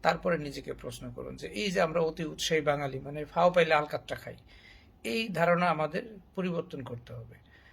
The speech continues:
আমার দেশে আপনার চায়না হাজার হাসপাতাল করুক, এটা আমাদের দেশের ওদের ইকুইপমেন্টে যদি এটা হয়ে থাকে, তাহলে এটা কখনো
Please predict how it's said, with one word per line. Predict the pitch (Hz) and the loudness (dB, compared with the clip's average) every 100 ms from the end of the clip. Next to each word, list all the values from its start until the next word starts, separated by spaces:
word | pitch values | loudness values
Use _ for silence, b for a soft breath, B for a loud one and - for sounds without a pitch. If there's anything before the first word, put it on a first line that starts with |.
| b | b
আমার | - 175 175 | 0 2 2
দেশে | 165 170 202 214 | 0 2 2 2
আপনার | - - 165 165 | 0 0 -2 0
চায়না | - 151 156 180 208 - | 4 6 6 2 0 -4
হাজার | - - 160 202 | -6 0 8 8
হাসপাতাল | 170 170 - 151 139 | 8 0 -2 -2 -2
করুক, | 123 - - - B B B B | -4 -10 -16 -20 B B B B
এটা | 156 151 175 | 2 6 8
আমাদের | 147 143 151 | 6 0 -6
দেশের | 143 143 196 233 | -8 -4 -2 -2
ওদের | 143 135 160 | -2 -2 -2
ইকুইপমেন্টে | 151 147 156 165 185 180 196 | -4 -6 -6 -2 0 0 -2
যদি | 151 147 | -4 -4
এটা | 139 147 | -2 -4
হয়ে | - 147 | -2 -2
থাকে, | 180 151 120 190 269 B B B - - | -2 -4 -4 -6 -8 B B B -20 -6
তাহলে | 127 139 196 - | -2 0 0 -2
এটা | - 160 - | -4 -4 -2
কখনো | 147 - 190 214 294 | -4 0 0 0 -2